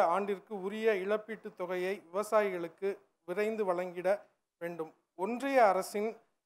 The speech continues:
அது செலுத்த வேண்டிய பிரீமியம் காப்பீட்டு பங்கை விவசாயிகளுக்கு வழங்கிட தொடர்ந்து வலியுறுத்த வேண்டும். அப்பொழுதுதான்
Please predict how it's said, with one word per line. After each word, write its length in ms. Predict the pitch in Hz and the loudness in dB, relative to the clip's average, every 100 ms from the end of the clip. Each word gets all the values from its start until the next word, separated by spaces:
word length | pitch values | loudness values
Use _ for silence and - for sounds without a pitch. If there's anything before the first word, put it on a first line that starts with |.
| _ _ _ _ - | _ _ _ _ -4
அது 220 | 185 190 233 - | -2 0 -2 -2
செலுத்த 420 | 208 220 214 269 | -2 -2 4 4
வேண்டிய 420 | 226 202 185 185 190 196 - _ | 4 2 -2 4 4 4 -2 _
பிரீமியம் 520 | 226 262 262 254 247 - | -4 -2 2 2 2 4
காப்பீட்டு 460 | 202 202 214 208 214 | 4 4 -4 -8 -4
பங்கை 320 | 185 175 185 202 190 _ _ - | -4 -2 -2 -4 -6 _ _ -2
விவசாயிகளுக்கு 840 | 220 233 247 247 214 185 180 208 208 - _ _ _ _ _ _ - | 0 8 8 8 2 -2 -4 -2 -2 -2 _ _ _ _ _ _ 2
வழங்கிட 400 | 190 233 240 226 233 | 6 6 4 4 4
தொடர்ந்து 420 | 233 208 254 254 240 | 4 6 6 6 4
வலியுறுத்த 520 | 202 220 208 190 214 | 4 4 0 0 -2
வேண்டும். 400 | 185 170 165 156 _ _ _ - | 0 -2 -6 -8 _ _ _ -4
அப்பொழுதுதான் 680 | 185 185 247 208 202 208 233 | -2 4 4 4 6 6 6